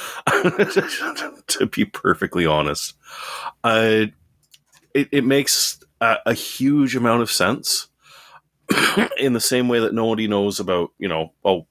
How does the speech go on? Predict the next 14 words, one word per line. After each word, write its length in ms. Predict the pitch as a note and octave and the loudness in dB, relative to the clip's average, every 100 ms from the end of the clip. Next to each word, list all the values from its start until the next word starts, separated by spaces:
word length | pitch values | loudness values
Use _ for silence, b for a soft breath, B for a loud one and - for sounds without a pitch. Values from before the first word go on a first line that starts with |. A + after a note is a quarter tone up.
| _ | _
Arm, 360 | G2+ A2+ F2+ D#2+ | 2 4 4 0
who 100 | B2 | -2
were 160 | G#2+ F#2 | -2 0
they? 280 | F2 D2+ _ F#2 | 0 -2 _ -10
I've 140 | E2+ - | -8 -6
never 180 | F2+ F#2 | -4 0
heard 140 | F#2+ | 0
of 40 | D#2 | -2
them. 80 | |
Like, 160 | E2 D#2+ - b b b b b _ _ - A#2+ | -4 -6 -12 b b b b b _ _ 0 2
they, 120 | G#2 | 2
they've 260 | G2+ A2 - | 2 0 2
got, 240 | B2 A#2+ | 2 2
like, 220 | A#2 G2+ | 2 -2